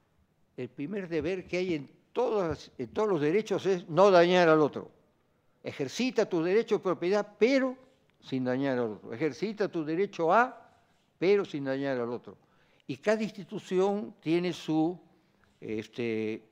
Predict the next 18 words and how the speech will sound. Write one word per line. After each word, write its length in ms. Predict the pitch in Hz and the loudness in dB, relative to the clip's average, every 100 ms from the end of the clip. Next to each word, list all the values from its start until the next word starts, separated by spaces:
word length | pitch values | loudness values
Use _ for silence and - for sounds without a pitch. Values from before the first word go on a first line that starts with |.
| - | -2
otros 320 | 156 160 139 | -2 0 0
deberes 580 | 131 135 165 135 123 - _ _ | 0 2 2 0 -4 -12 _ _
específicos 800 | 143 113 135 - 233 - 135 139 | -10 -6 -6 -4 -4 -4 -4 -2
de 100 | 117 | -2
la 80 | 117 | -4
institución. 680 | 117 - 113 120 98 131 104 - _ _ _ _ _ _ _ _ _ _ _ _ _ | -6 -8 -12 -12 -8 -6 -6 -10 _ _ _ _ _ _ _ _ _ _ _ _ _
Eh, 680 | - 107 107 110 104 101 98 - _ _ _ - | -14 -10 -6 -6 -6 -8 -10 -16 _ _ _ -6
por 160 | 127 | -4
ejemplo, 500 | 139 - 220 220 175 - _ _ _ | -2 2 2 0 -6 -8 _ _ _
yo 140 | - 165 | -8 -4
logré 480 | 190 165 185 180 175 | -2 -2 -2 -4 -4
colocar 400 | 139 127 123 180 | -4 -4 -2 -4
en 100 | 175 | -2
el 120 | 135 | -4
artículo 460 | 123 175 170 170 147 | -4 -4 -4 -4 -4
diecinueve 680 | 127 123 127 151 156 147 151 | -4 -8 -8 -6 -4 -6 -6
este 260 | 147 151 | -10 -10
concepto. 680 | 143 123 - 165 160 - 107 | -10 -12 -8 -8 -8 -10 -20